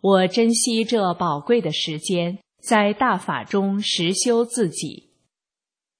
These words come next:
一、修去怕被人说的心。刚参加二T C平台讲真相的项目时，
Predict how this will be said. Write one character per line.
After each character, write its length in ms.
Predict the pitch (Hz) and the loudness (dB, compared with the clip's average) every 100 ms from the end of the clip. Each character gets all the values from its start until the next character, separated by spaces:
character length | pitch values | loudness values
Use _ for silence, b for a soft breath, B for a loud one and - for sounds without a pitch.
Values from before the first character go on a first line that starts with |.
| _ | _
一、 360 | 202 208 202 - _ _ _ | 2 2 2 -6 _ _ _
修 320 | - 277 277 | 2 4 4
去 460 | - 277 220 170 | 2 2 2 2
怕 320 | 175 - 214 175 | 0 -2 -2 2
被 180 | 226 | 2
人 260 | 185 156 165 | 2 0 -4
说 300 | - 262 247 | -4 0 0
的 160 | 226 147 | 0 -2
心。 440 | - 180 165 170 _ _ _ _ _ _ _ _ _ _ | -2 0 -2 -4 _ _ _ _ _ _ _ _ _ _
刚 200 | 226 226 | 4 4
参 240 | 262 233 | 4 0
加 260 | 233 226 226 | 2 4 4
二 260 | - 220 | 4 2
T 180 | 180 233 | 2 -2
C 180 | 226 240 | -2 -4
平 280 | 226 185 190 | -4 -4 -4
台 320 | - 160 170 | -2 -2 -2
讲 280 | - 170 139 | -4 -4 -4
真 220 | 202 202 | -4 -2
相 260 | 208 247 190 | 0 -2 0
的 80 | |
项 280 | 165 214 180 | -2 -2 -2
目 80 | 160 | -2
时， 420 | 151 - 156 262 | -4 -4 -2 -4